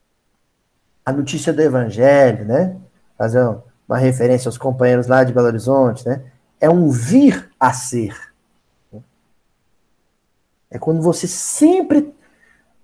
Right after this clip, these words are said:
tá s-, s-, pisando em chão firme, porque toma consciência do que ainda é,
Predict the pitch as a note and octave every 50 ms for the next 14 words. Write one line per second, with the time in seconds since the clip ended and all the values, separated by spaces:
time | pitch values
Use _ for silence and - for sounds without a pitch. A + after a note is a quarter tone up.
0 | _ _ _ _ _ _ _ _ _ - B3+ C4+ B3+ A3 - - - - - -
1 | - - - _ _ _ _ _ - - _ _ _ _ _ - B3 B3+ G#3+ D#3+
2 | D3 F3 B3+ D4+ D#4+ E4+ D#4+ C4+ C#4+ C4+ A#3+ - - - - - A3+ A3+ A3+ A3
3 | G3+ F#3 - - - G#3+ A3 A3 A3 F#3+ E3 D#3 D3 D3 D3 C3 - - _ _
4 | - F3+ F#3 F3+ - G#3 G3+ G#3 - G3+ G3 G3 F#3 F#3+ F#3+ F#3 F3+ - - F3
5 | F3+ F3+ E3+ - E3+ D3 E3 D#3 D#3 - E3 D3 D3+ D#3 D#3+ E3 D#3+ F#3+ G3+ F#3+
6 | F#3 F#3 G#3 A#3 C#4 D#4 D4+ - -